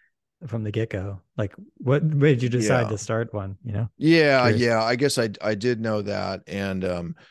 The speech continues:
Speaker 2: I mean, I've used all sorts of platforms in the past and, you know, and, and put my own stuff out there here and there as well. But, um,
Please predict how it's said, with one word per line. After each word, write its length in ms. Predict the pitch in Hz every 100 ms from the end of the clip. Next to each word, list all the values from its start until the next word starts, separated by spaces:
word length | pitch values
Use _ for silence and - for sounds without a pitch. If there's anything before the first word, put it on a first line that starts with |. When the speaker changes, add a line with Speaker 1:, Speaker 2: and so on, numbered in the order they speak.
| _ -
Speaker 2:
I 60 |
mean, 140 | 165 165
I've 320 | 160 127 - _ _
used 260 | 127 127 110
all 140 | 104
sorts 300 | 92 110 92
of 100 | 107
platforms 540 | - 104 95 98 104 101
in 40 |
the 80 | 87
past 440 | 95 104 95 95 95
and, 300 | 90 85 - _ _ _ _ _
you 160 | - 104
know, 180 | 92 - _ _ _ _ -
and, 320 | 85 92 - -
and 300 | 85 - 160 _ _ _ _ _ _ _ _ -
put 120 | 107
my 200 | 90 92
own 120 | 95 95
stuff 280 | - -
out 160 | 87 -
there 140 | 101 -
here 180 | 95 92
and 120 | 87
there 140 | 90
as 160 | 90 117
well. 380 | 113 110 104 95
But, 400 | 101 92 85 -
um, 440 | 87 87 82 175